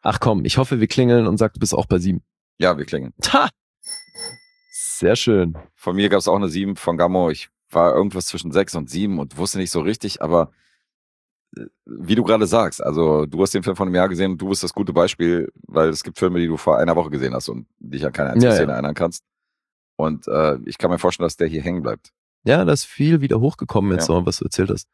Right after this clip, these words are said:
Speaker 1: Also, <laughs> passend
Speaker 2: Das
Speaker 1: zum
Speaker 2: ist fast
Speaker 1: Film.
Speaker 2: <laughs> Ja.
Speaker 1: Ja.
Speaker 2: No pun intended, aber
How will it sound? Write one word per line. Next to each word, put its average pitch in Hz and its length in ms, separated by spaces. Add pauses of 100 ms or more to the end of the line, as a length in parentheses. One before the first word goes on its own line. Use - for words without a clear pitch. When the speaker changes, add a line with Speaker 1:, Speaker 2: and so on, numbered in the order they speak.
(260)
Speaker 1:
Also, 101 220
<laughs> - 960
passend 120 300
Speaker 2:
Das 110 80
Speaker 1:
zum 123 60
Speaker 2:
ist 110 100
fast 127 160
Speaker 1:
Film. 131 180 (140)
Speaker 2:
<laughs> - 140
Ja. 92 280 (200)
Speaker 1:
Ja. 113 300 (480)
Speaker 2:
No 85 220
pun 82 240
intended, 73 440
aber 65 280